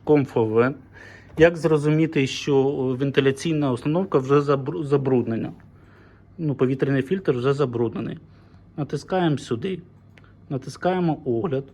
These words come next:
натискаємо детальна інформація, прикручуємо вниз та бачимо забруднення фільтрів. Якщо у вас буде дев'яносто сім відсотків, це вже означає, що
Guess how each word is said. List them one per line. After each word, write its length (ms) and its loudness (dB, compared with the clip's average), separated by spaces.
натискаємо 640 -2
детальна 460 0
інформація, 840 -4
прикручуємо 680 -4
вниз 280 -4
та 120 -8
бачимо 440 -6
забруднення 680 -2
фільтрів. 540 -12
Якщо 280 -2
у 20 -2
вас 160 0
буде 220 -2
дев'яносто 600 -2
сім 260 -6
відсотків, 480 -8
це 160 -2
вже 140 0
означає, 520 -4
що 300 -6